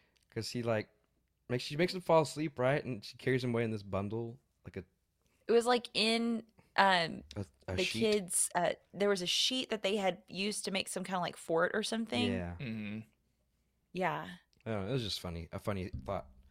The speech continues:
Speaker 1: a happy thought.
Speaker 3: <laughs>
Speaker 2: Well, and then, like, Dustin Hoffman's performance as Captain Hook.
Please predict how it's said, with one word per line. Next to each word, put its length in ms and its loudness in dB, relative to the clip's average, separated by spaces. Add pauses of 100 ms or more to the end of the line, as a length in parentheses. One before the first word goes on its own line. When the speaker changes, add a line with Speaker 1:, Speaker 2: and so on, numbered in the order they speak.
(160)
Speaker 1:
a 100 0
happy 240 2
thought. 320 -2 (760)
Speaker 3:
<laughs> 40 -2 (760)
Speaker 2:
Well, 220 2
and 160 6
then, 240 2
like, 240 4
Dustin 380 2
Hoffman's 500 0
performance 560 -4
as 100 -6
Captain 320 0
Hook. 460 2